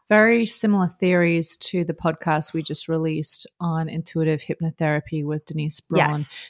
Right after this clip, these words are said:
Speaker 1: the marriage of the subconscious and conscious minds. And within that marriage, recognizing what is usually hidden,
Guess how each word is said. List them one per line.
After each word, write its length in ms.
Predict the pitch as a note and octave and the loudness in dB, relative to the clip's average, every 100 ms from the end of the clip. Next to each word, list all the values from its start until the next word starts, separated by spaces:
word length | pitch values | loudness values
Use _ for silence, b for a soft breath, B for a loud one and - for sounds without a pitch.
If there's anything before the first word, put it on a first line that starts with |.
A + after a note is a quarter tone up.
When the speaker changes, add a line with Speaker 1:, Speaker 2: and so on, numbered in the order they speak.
| _ | _
Speaker 1:
the 100 | F3+ | 2
marriage 600 | E3+ E3 F3 E3+ D#3+ - | 6 6 8 6 4 2
of 120 | A#2+ | -6
the 80 | D3+ | -6
subconscious 760 | - E3 D#3 - E3 D3 D#3+ - | -2 -2 -2 0 0 0 -6 -6
and 140 | D3+ | -8
conscious 600 | - D#3+ D#3 - D#3 - | -6 -4 -4 -4 -6 -2
minds. 600 | D#3+ D#3 D#3+ D3+ C#3+ C#3+ - | 0 4 4 2 0 -4 -4
And 240 | D#3 D#3 B B _ | -2 -4 B B _
within 720 | F3 F3+ F#3 G3+ G#3 G3 D#3+ - | 0 2 4 6 6 6 4 4
that 380 | E3 D#3+ - | 6 6 2
marriage, 640 | D#3+ D#3+ D#3+ E3+ D3+ C#3 - | -2 2 4 6 6 2 0
recognizing 1000 | D3 F3+ - G3 F3 D#3+ D#3 D#3 D#3+ D3 | 2 2 2 0 4 4 2 0 -2 2
what 160 | D#3 | 2
is 200 | D#3 D3+ | 2 2
usually 340 | E3 D3+ - D3 | 2 2 0 -2
hidden, 580 | - A3+ G3+ D#3 D#3 | 2 4 6 6 2